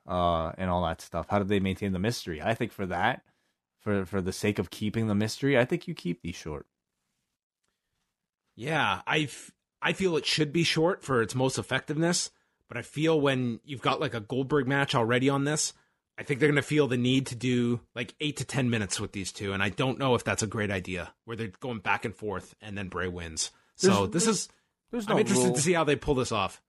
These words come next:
Speaker 1: There's no rule that says you can't have more than one, you know, sub three-minute match.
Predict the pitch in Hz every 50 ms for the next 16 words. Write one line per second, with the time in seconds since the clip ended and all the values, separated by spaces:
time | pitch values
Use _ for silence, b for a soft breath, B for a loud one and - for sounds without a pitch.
0 | _ - 320 262 233 247 165 131 127 127 131 127 120 113 113 - 120 117 95 107
1 | 104 - - 110 107 104 110 101 87 85 98 101 95 98 92 90 90 92 98 98
2 | 98 95 95 90 80 78 85 85 - - - 92 90 85 85 82 - - _ _
3 | _ _ _ _ _ _ _ _ - - 107 98 92 92 92 87 85 - 64 85
4 | 85 92 92 82 85 113 - - -